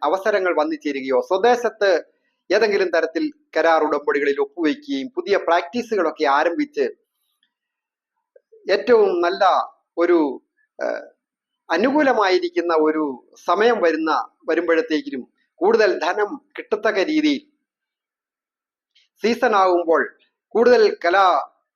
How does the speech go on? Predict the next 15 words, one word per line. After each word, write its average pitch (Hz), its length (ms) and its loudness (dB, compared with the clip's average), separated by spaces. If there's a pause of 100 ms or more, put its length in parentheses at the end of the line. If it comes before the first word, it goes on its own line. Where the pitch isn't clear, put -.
(280)
പ്രകടനങ്ങൾ 220 560 2 (100)
കാഴ്ചവെക്കുന്നതിനുമൊക്കെയുള്ള 160 1200 -2
മുന്നോടിയായിട്ടുള്ള 160 1000 0
ഒരുക്കങ്ങൾ 214 560 0
നടത്തുന്നതിനുമൊക്കെ 147 920 -4 (720)
ഈ 262 100 2
മാസം 156 460 -2 (640)
കലാകാരന്മാരായിരിക്കുന്നവർക്ക് 160 1600 0 (460)
യോഗമുണ്ട്. 151 440 0 (120)
സംഗീത 151 360 0
വിഭാഗത്തിലോ 147 720 -4 (380)
ഇൻസ്ട്രുമെന്റേഷൻ 185 680 -2
വിഭാഗത്തിലോ 156 720 -2 (480)
മറ്റ്, 233 340 0 (420)
ഏഹ്, 156 200 0